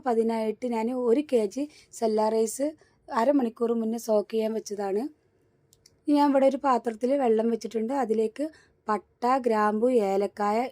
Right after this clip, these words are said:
ഇട്ട് കൊടുക്കുന്നുണ്ട്. അതിനുശേഷം ഒരു ഉണക്ക നാരങ്ങ ഇട്ട് കൊടുക്കുന്നുണ്ട്. ഇനി ഇതിലേക്ക് ആവശ്യമായിട്ടുള്ള ഉപ്പും കൂടെ ചേർത്ത് കൊടുക്കാം. എന്നിട്ട് ഈ വെള്ളം തിളക്കുന്നത് വരെ വെയിറ്റ് ചെയ്യണം.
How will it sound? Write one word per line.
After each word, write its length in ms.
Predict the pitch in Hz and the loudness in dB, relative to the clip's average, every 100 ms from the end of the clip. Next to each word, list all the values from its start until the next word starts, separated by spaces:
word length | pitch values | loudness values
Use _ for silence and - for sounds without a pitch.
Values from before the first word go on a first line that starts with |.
| 269 | -8
ഇട്ട് 120 | 196 214 | -4 -2
കൊടുക്കുന്നുണ്ട്. 580 | 185 175 196 185 175 220 349 _ _ _ _ _ _ _ _ _ _ _ _ _ _ _ _ _ - | -2 -2 0 0 0 -2 -4 _ _ _ _ _ _ _ _ _ _ _ _ _ _ _ _ _ -4
അതിനുശേഷം 600 | 226 240 262 247 220 254 320 - _ _ _ - | 0 2 2 0 0 0 -2 -6 _ _ _ 2
ഒരു 100 | 247 | 4
ഉണക്ക 260 | 233 220 - 240 | 4 2 -2 -2
നാരങ്ങ 320 | 220 208 214 247 - _ 233 | 0 0 -2 -6 -12 _ -12
ഇട്ട് 120 | - | -2
കൊടുക്കുന്നുണ്ട്. 560 | 214 185 196 196 185 185 302 - _ _ _ _ _ _ _ _ _ _ _ | -2 -2 0 0 2 0 -2 -8 _ _ _ _ _ _ _ _ _ _ _
ഇനി 100 | 247 | 0
ഇതിലേക്ക് 320 | 240 233 226 254 220 | 4 4 4 2 2
ആവശ്യമായിട്ടുള്ള 680 | 214 247 233 214 220 233 262 | 0 0 0 -2 0 2 2
ഉപ്പും 260 | 220 _ 247 226 | 0 _ -4 -2
കൂടെ 140 | 226 226 | -2 0
ചേർത്ത് 240 | 208 180 208 | -2 -2 -4
കൊടുക്കാം. 360 | 190 180 202 269 - - _ | -4 -6 -8 -8 -12 -20 _
എന്നിട്ട് 240 | 220 220 247 | -6 -2 0
ഈ 40 | 240 | 0
വെള്ളം 240 | 220 214 233 | 0 0 0
തിളക്കുന്നത് 480 | 214 190 214 214 220 208 | -2 -4 -6 -2 0 0
വരെ 140 | 208 208 | 0 0
വെയിറ്റ് 260 | 185 - | -2 0
ചെയ്യണം. 260 | 196 185 254 | 0 2 -2